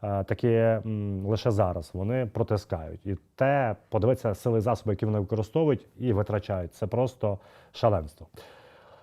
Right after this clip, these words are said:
Рухаємось далі. Торецьк. В Торецьку важкі бої в міській. Нагадаю вам, так, повернуся до сьогоднішньої дати, верніше додати оновлення останньої мапи. <clears throat> Вечір дев'ятнадцятого жовтня.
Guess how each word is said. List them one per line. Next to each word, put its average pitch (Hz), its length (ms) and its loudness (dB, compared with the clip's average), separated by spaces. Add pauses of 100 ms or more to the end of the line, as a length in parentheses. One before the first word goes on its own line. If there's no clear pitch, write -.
(160)
Рухаємось 175 520 8
далі. 185 480 10
Торецьк. 156 500 8
В - 20 -20
Торецьку 151 420 6
важкі 151 300 6
бої 147 260 8
в 135 320 8
міській. 170 560 4
Нагадаю 127 580 6
вам, 120 460 4
так, 90 160 -4
повернуся 104 380 -4
до 95 80 -2
сьогоднішньої 107 420 -4
дати, 127 220 2
верніше 101 340 0
додати 98 400 -2
оновлення 95 480 0
останньої 92 460 -6
мапи. 131 380 0 (300)
<clears throat> - 840 -10
Вечір 101 300 2
дев'ятнадцятого 98 560 0
жовтня. 127 420 0